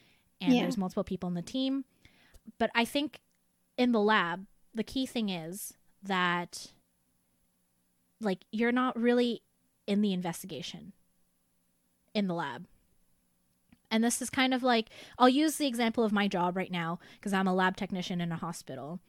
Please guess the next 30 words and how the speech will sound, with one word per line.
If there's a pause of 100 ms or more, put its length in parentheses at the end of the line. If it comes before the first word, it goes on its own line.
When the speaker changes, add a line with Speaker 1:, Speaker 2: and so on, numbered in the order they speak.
(340)
Speaker 1:
We
get
the
samples, (720)
we
process
them, (420)
we
get
the
results
out. (1120)
The
doctors, (680)
like, (200)
they
are, (120)
they
are
with
the
patient
from
start
to
finish, (260)
usually,
unless, (540)
you
know,